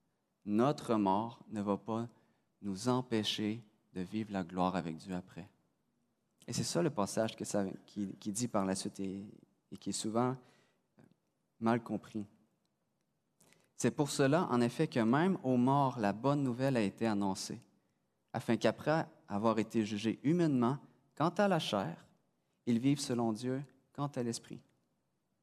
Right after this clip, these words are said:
Ce que Pierre est en train de dire, c'est qu'il y a des chrétiens qui sont morts.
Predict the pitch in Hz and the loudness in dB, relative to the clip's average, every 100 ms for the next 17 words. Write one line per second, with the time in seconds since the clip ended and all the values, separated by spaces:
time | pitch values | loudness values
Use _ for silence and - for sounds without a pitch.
0 | _ _ _ _ _ _ _ _ _ _ | _ _ _ _ _ _ _ _ _ _
1 | _ _ _ _ - 113 143 190 196 123 | _ _ _ _ -4 0 2 2 0 -2
2 | - 156 139 127 151 175 175 - 147 151 | 0 2 2 2 2 2 -2 0 0 0
3 | - _ 147 170 196 185 180 151 180 165 | -8 _ 0 2 0 -2 0 2 0 0
4 | 120 135 131 143 147 - - | -6 -2 0 0 -2 -6 -20